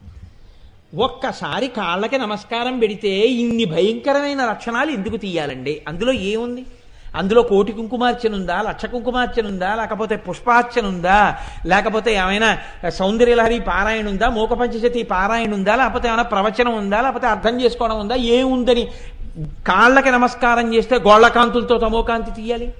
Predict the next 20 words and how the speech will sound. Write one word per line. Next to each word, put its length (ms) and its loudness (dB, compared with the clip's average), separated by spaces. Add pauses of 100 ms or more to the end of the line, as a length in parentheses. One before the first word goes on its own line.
(200)
ఆవిడ 140 0
త-, 240 -6 (260)
తమస్సుని 420 0
తీసేయాలి? 580 -2 (720)
అంటే 680 -2 (260)
ఇక్కడ 340 -2
మీరు 240 0
అర్థం 560 -2 (160)
చేసుకోవలసిన 880 -2
గొప్పతనం 720 -2
ఏమిటంటే 880 0 (600)
ఆవిడ 640 2
ఉన్నది, 1160 4
ఆవిడికి 600 2
ఆ 160 4
శక్తి 440 2
ఉన్నది, 600 6
ఈ 360 4
విశ్వాసం 720 2
నీకుంటే. 420 -6